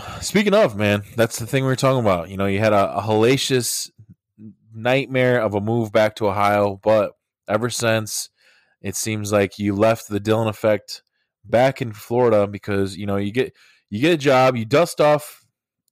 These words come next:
your vest, the goat decides to make his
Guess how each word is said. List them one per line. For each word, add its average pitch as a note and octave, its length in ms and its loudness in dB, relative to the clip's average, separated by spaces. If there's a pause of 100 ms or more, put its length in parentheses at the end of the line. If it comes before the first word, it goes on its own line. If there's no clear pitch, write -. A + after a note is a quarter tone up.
(160)
your A2 140 -6
vest, G#2+ 580 -2 (840)
the G#2 80 -2
goat C3 420 0 (180)
decides A#2 420 -2
to A2 80 -6
make A2 260 -2
his A2 260 -2